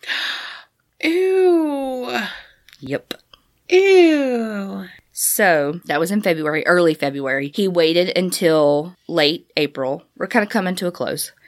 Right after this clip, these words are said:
Speaker 2: When he came home from a party, some stuff says that his mom was, like, in the kitchen. Some stuff says she was in bed, and he, like, went in to say, "Hey." Um, but she was somewhere in the house reading a book. Well, when he came home, she was like,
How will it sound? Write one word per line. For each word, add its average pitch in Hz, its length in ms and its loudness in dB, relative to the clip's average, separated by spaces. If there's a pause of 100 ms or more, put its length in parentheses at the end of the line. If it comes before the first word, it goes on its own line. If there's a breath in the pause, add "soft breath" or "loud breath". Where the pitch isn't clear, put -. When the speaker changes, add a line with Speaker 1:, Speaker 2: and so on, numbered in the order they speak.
(140)
Speaker 2:
When 196 120 -2
he 175 80 2
came 208 240 -2
home 226 200 2
from 226 180 0
a 175 60 2
party, 170 580 0
some 311 240 0
stuff 233 240 0
says 175 380 2
that 165 240 2
his 165 200 -2
mom 160 240 4
was, 151 140 -2
like, 143 220 -4
in 147 80 0
the 139 80 -2
kitchen. 170 480 -4
Some 156 200 -6
stuff 147 200 -4
says 147 180 -2
she 156 140 -2
was 143 180 -2
in 147 180 0
bed, 139 480 0
and 156 140 -2
he, 151 120 2
like, 139 200 2
went 151 160 4
in 143 100 2
to 143 60 -6
say, 139 220 0
"Hey." 147 460 0 (260)
Um, 139 260 -2
but 139 160 -4
she 196 120 -4
was 175 320 -6
somewhere 156 600 -2
in 160 120 -6
the 151 60 -8
house 147 380 -8
reading 165 240 0
a 170 40 4
book. 143 340 -4 (320 soft breath)
Well, 190 220 2
when 190 160 0
he 233 140 2
came 196 280 -2
home, 185 600 0 (380)
she 180 300 0
was 156 200 -2
like, 147 420 -2